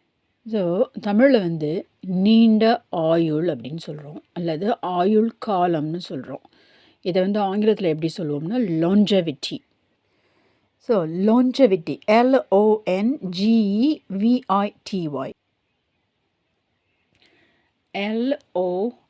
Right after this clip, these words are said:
என் ஜி இ வி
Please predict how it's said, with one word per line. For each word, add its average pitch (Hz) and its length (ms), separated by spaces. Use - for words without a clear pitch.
என் 190 460
ஜி 214 560
இ 180 340
வி 226 300